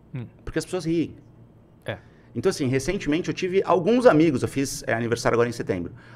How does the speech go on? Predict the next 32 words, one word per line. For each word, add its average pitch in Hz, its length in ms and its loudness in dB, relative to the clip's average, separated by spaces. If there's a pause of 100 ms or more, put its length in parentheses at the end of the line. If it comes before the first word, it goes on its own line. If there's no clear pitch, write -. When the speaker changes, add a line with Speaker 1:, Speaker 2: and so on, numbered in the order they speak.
(160)
Speaker 2:
no 101 80 -2
fim 170 160 -4
de - 80 -8
setembro, 87 400 -4
então 95 140 -4
há - 20 -6
pouquíssimo 113 380 -6
tempo. 107 200 -8
Eu - 120 -2
tive 226 280 4
alguns 196 280 2
amigos 147 320 2
que 135 100 -4
vieram 131 160 0
pra 120 100 -6
mim 135 60 -4
falando 135 200 -6
assim, 120 160 -4
"Ah, 151 400 4 (500)
tá - 120 -6
chegando 180 440 0
a 202 60 6
hora 233 120 6
do 233 60 4
exame 262 180 4
de 254 80 -2
toque, 240 460 6
hein?" 185 120 -2
Eu 180 120 -2
simplesmente 214 440 -6
não 233 200 2
ri. 208 200 0